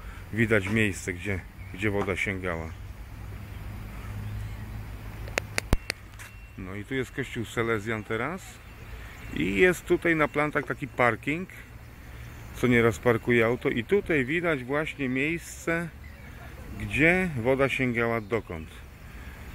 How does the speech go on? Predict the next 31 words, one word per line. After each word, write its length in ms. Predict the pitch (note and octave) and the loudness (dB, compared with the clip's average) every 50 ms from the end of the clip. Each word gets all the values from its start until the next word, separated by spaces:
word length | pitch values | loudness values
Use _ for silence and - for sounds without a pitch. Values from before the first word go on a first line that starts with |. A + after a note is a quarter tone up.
| - - - - - - | -12 -12 -12 -10 -2 0
Tu 100 | - D#3 | 4 6
mamy 240 | E3+ D#3+ C#3+ B2+ A#2 | 6 6 6 6 6
kościół, 640 | - A#2 A2 G2+ - - - C3+ C#3+ D#3+ F#3 F#3+ D#3+ - - - - | 6 4 4 4 2 0 2 2 2 2 2 0 -4 -6 -10 -8 -4
tu 60 | - | -2
już 140 | C3+ C3 A#2+ | -2 0 0
mamy 240 | C3 C3 B2+ B2 A#2 | 0 2 2 2 0
te 140 | - A#2+ G#2+ | 0 -2 -4
schodki, 440 | - - B2 A2 F#2+ - - G#2+ | -4 -2 -4 -4 -4 -4 -8 -8
co 140 | - - A2+ | -6 -6 -4
są 200 | F#2+ - A2 G#2+ | -2 -2 -2 -2
do 100 | G2 G#2+ | -2 -2
góry. 320 | G2 G#2 A2 A#2+ C#3+ F3+ G3 - - - - - - - - - - - - - - - - - - - - - - - - - - - - - - - | -2 -2 -2 -2 -2 -4 -6 -8 -12 -14 -14 -12 -12 -12 -12 -12 -12 -10 -10 -10 -10 -10 -10 -10 -10 -10 -10 -10 -10 -10 -10 -10 -10 -8 -8 -6 -2 0
Na 140 | A2 A2+ G#2+ | 2 2 2
planty, 360 | G#2 A2 A2 G#2+ G#2 G#2 G#2+ | 4 4 4 4 4 2 -2
co 160 | G2+ - A2+ | -2 -2 0
prowadzą 480 | G2 A2 A2 G#2+ A2 A2 G#2 G#2 A2 A2 | 0 2 2 2 2 0 0 -2 -4 -4
tutaj. 380 | G2+ A2+ A2 C3+ D3+ F3 G3 F#3 - - - - - - - - - | -4 -4 -2 -2 -2 -2 -2 -4 -10 -12 -14 -12 -12 -12 -12 0 6
I 140 | A#2 C3 E3 | 8 10 10
od 160 | G3+ - - | 10 8 6
tego 240 | - F3+ D3+ D#3 C#3+ | 4 6 6 6 6
miejsca 600 | C#3 D3 D#3 F3 D#3+ - - - F#3 F3+ F#3 F3+ D#3+ - - - - - - - - - - - - - - - - - - - | 6 6 4 4 2 -2 -4 -4 -2 -2 -2 -4 -8 -10 -14 -16 -16 -16 -16 -16 -16 -14 -14 -14 -14 -14 -14 -14 -12 -12 2 10
tutaj 320 | - G3+ G#3+ - G3 E3+ | 10 12 12 12 10 8
wszystko 380 | D3 - F3 E3 - - E3 D3 | 8 6 2 0 4 4 4 4
było 160 | C3+ C#3+ C3+ | 6 4 2
pozalewane. 720 | - C3+ B2+ A#2 B2 A#2 A2+ G#2+ G#2 G2 F2+ F2 F2 F2+ | 2 2 2 4 4 4 4 4 2 0 -2 -4 -4 -2
Dwa 180 | G2 A#2 D3+ D#3 | 2 4 4 4
dni 140 | C#3+ D3+ B2 | 4 0 -2
temu 260 | - B2 A2 G2+ G2 | 0 0 0 0 0
jeszcze. 360 | G2+ F#2 - - - F2+ E2+ E2 - - - - - - - - - - - - - - - - - - - - - - - - - - - - - - - - - - - - - - - - - - - - - - - - - - - - | -2 -4 -4 -6 -8 -8 -8 -8 -10 -12 -14 -14 -14 -14 -14 -14 -12 -12 -12 -12 -8 -8 -6 -6 -6 -8 -8 -10 -10 -10 -10 -10 -10 -10 -10 -10 -10 -10 -8 -8 -8 -6 -6 -6 -6 -6 -8 -8 -8 -6 -6 -6 -6 -6 -6 -8 -8 -8 -4 0
A 160 | - A#2 B2 | 4 6 8
jak 160 | C3+ C3+ B2 | 8 8 6